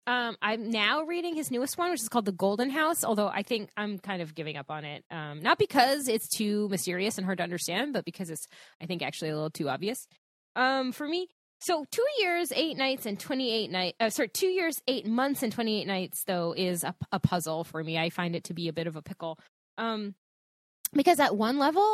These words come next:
I, I actually really enjoyed reading it. I read it, um, a lot on the train, and so it's just, like, really transporting and fun. Um, but on the other, my reaction was just a series of eye rolls. Um, so, um, one <laughs> reviewer said,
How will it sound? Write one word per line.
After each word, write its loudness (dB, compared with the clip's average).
I, 2
I 2
actually 4
really 4
enjoyed 2
reading 4
it. -2
I 4
read 2
it, 2
um, 0
a 2
lot 6
on 0
the 0
train, 0
and -2
so 0
it's 0
just, 0
like, 0
really 2
transporting 0
and -4
fun. -6
Um, 4
but 8
on 2
the 2
other, 4
my 2
reaction 0
was 0
just -4
a -4
series 2
of -6
eye -4
rolls. -4
Um, -10
so, 2
um, -2
one 6
<laughs> 6
reviewer 8
said, 2